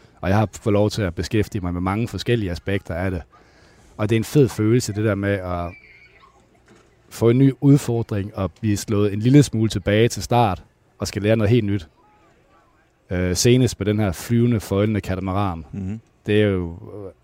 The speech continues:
Speaker 1: øh, selvfølgelig er vi, kan, er vi jo alle sammen dygtige sejlere og har sejlet meget, men det er jo stadigvæk også noget nyt for os, men, og en ny udfordring
Speaker 2: Mhm.
Speaker 1: at få til at fungere, og det går sådan set rigtig godt, og vi er meget på vej opad, og det synes jeg bare er fedt at prøve at være med til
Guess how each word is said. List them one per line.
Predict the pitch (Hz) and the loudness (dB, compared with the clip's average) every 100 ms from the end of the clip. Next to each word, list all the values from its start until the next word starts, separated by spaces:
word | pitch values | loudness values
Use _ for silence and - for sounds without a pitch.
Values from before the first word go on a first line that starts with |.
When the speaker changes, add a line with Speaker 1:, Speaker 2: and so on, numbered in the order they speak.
| - | -16
Speaker 1:
øh, | 95 | -12
selvfølgelig | 95 123 135 113 | -4 0 2 0
er | 101 | -2
vi, | 92 | -6
kan, | 98 95 | -6 -6
er | 92 | -4
vi | 104 | 0
jo | |
alle | 110 117 | 2 2
sammen | 107 98 | 0 0
dygtige | 110 - 90 | -2 -2 -4
sejlere | 90 98 135 117 92 | -2 0 0 0 -2
og | 92 | -4
har | 90 | -4
sejlet | 101 107 101 | -2 -2 -2
meget, | 95 107 117 | -2 0 -2
men | 95 90 | -2 -6
det | |
er | 98 | -6
jo | |
stadigvæk | - 113 107 107 | 0 0 2 0
også | - | -2
noget | 101 | -2
nyt | 101 123 | 2 2
for | - 90 | 0 -4
os, | 101 110 - _ _ _ _ _ - | -2 -4 -8 _ _ _ _ _ -6
men, | 113 104 | -2 0
og | |
en | 107 | 0
ny | 123 120 | 0 2
udfordring | 123 117 98 92 - 82 80 - | 2 2 -2 -6 -6 -10 -10 -14
Speaker 2:
Mhm. | 98 87 107 - | -12 -12 -10 -8
Speaker 1:
at | 95 | -8
få | 90 | 0
til | 117 | 0
at | 98 | 0
fungere, | 95 98 107 87 | -2 -2 0 -2
og | 82 90 | -6 -6
det | 104 | 0
går | 123 92 | 0 0
sådan | 101 | -4
set | 104 90 | -4 -2
rigtig | 110 101 | -4 -4
godt, | 92 117 | -4 -4
og | 95 | -4
vi | 87 87 | -6 -6
er | 85 | -6
meget | 82 98 117 | -4 -2 -2
på | 107 | -2
vej | 95 | -4
opad, | 90 117 104 | -2 -2 -4
og | 87 | -4
det | 107 | -4
synes | 110 | -2
jeg | 107 | -2
bare | 98 | -4
er | |
fedt | 98 123 147 | -2 0 0
at | - | -2
prøve | - 104 | -6 -2
at | 98 | -2
være | 95 | -2
med | 101 | -2
til | 110 104 | -2 -4